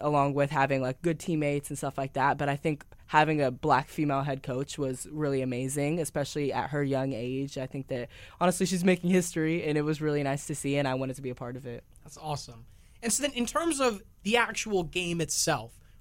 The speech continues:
Speaker 2: when you've become acclimated, you've, you've started to get a bearing on your surroundings, you're enjoying the beach a little bit,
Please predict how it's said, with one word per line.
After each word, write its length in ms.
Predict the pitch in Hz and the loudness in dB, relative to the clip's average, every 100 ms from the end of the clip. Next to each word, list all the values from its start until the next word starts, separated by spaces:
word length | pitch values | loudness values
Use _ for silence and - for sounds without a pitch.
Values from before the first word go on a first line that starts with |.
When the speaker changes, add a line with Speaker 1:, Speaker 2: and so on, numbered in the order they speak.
| - | -6
Speaker 2:
when 340 | 185 185 175 165 - - - - - | -2 0 -2 -6 -16 -20 -20 -20 -10
you've 160 | 180 175 | -4 -2
become 200 | 185 214 | 0 4
acclimated, 680 | 254 285 269 240 220 214 165 | 4 4 2 2 4 0 -2
you've, 240 | 165 156 | -6 -6
you've 300 | 160 165 151 | -4 -4 -2
started 380 | 143 - 214 214 | -4 2 4 4
to 80 | 208 | 2
get 100 | 196 | 0
a 60 | 175 | 2
bearing 320 | 196 214 214 | 2 2 -2
on 100 | 208 | -2
your 80 | 190 | -2
surroundings, 560 | 190 185 175 175 165 | -2 -2 -2 -4 -4
you're 80 | 147 | -2
enjoying 300 | 139 170 175 | 2 2 2
the 60 | 165 | 0
beach 280 | 170 170 | 0 -2
a 60 | 170 | 0
little 160 | 165 160 | 0 2
bit, 280 | 160 156 | 0 -4